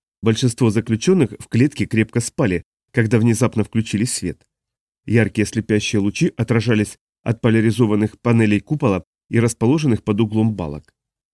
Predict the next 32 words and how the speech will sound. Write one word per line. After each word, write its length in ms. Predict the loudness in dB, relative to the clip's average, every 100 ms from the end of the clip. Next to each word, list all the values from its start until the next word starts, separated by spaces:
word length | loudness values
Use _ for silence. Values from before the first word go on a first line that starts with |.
| _
Время 320 | 0 2 4 4
едва 280 | 2 0
перевалило 500 | 0 0 2 2 0
за 160 | 0 -4
полночь. 460 | -6 -10 -10 -14 -20 _ _ _
Мужчины 420 | 0 2 2 0
и 40 | 0
женщины 400 | 0 -2 -2 -2
поднимались 540 | -2 0 0 0 -2
с 80 | -4
пола, 280 | -2 0 -2 _ _ 0
вылезали 420 | 2 2 2 -2
из 200 | -4 -4
гамаков. 500 | -2 -2 -6 -12 -14 _ _ _ _ _
Повсюду 400 | -2 0 0 0
раздавался 480 | 0 0 -2 -2 -2
один 280 | 0 0
и 20 | 0
тот 160 | -2
же 100 | 0
вопрос, 400 | -2 -2 -6 -8 -10
что 200 | -4 -2
произошло. 600 | 0 -2 -2 -6 -10 -18 _ _ _ _
Несколько 480 | 0 2 2 -2 -2
человек 400 | 0 2 2 0
принялись 460 | 0 2 2 0
медленно 340 | 0 2 2 0
и 160 | 0
ритмично 440 | 0 0 -2 -2 -2
хлопать 340 | -2 -2 -2
в 40 | 0
ладоши, 500 | 0 0 -2 -6